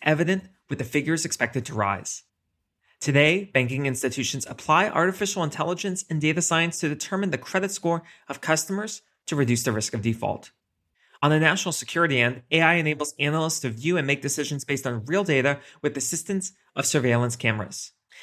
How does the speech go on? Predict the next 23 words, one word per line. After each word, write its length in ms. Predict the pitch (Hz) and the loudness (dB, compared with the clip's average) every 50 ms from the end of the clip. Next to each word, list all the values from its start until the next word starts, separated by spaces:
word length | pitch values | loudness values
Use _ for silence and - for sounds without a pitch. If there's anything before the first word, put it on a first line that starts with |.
| - - - - - | -20 -20 -16 -4 0
Even 260 | 208 208 214 233 240 | 2 4 4 4 2
startups 500 | - - - 147 139 135 139 135 - - | 0 2 4 6 6 6 4 2 0 -2
in 40 | 135 | -6
the 80 | 123 117 | -6 -2
private 320 | - 135 143 156 180 - | 2 4 4 4 2 0
sector, 260 | - 127 - - 127 | -2 -4 -2 -4 -6
such 220 | 117 - 139 113 - | -6 -6 -6 -6 -6
as 100 | - - - | -6 -4 -2
Anduril, 560 | - 143 156 160 151 120 117 110 110 110 - _ - | 0 0 2 2 4 4 4 4 4 0 -4 _ 4
are 100 | 135 143 | 4 4
bridging 320 | 139 165 175 160 185 202 190 | 6 4 2 4 4 2 2
the 60 | 175 | 2
gap 320 | 135 131 127 147 156 - | 4 4 4 4 2 -2
for 60 | 147 | -6
smart 340 | 131 - - 135 139 165 - | -6 -6 -4 -2 -2 -2 -2
defense 420 | - - - 131 127 127 - - - | -4 -2 0 0 0 0 -4 -10 -12
surveillance. 800 | - - 139 117 117 110 107 104 104 - - - - - - - _ _ _ _ _ _ _ _ _ _ _ _ _ _ _ _ _ _ _ _ _ _ _ _ _ _ _ _ _ _ _ - - - - | -10 -6 -4 0 0 0 0 0 -4 -8 -12 -14 -16 -16 -16 -18 _ _ _ _ _ _ _ _ _ _ _ _ _ _ _ _ _ _ _ _ _ _ _ _ _ _ _ _ _ _ _ -20 -20 -16 -8
Smart 340 | - - - 160 175 202 202 | -6 -4 0 2 2 2 0
technology 640 | - 233 - 135 113 123 147 156 160 208 214 196 - | 0 -2 2 2 2 4 2 2 2 0 0 0 0
enables 640 | - 123 123 127 127 135 120 180 196 190 190 - - | 0 2 4 4 4 4 4 4 2 0 -2 -4 -4
a 60 | 135 | -4
digital-only 580 | 117 123 123 110 127 127 135 - 123 120 120 120 | 0 0 0 2 2 0 0 0 2 2 2 2
society. 640 | 113 120 113 101 - 107 101 101 101 98 95 104 | 0 0 -2 0 0 0 0 0 -2 -6 -8 -10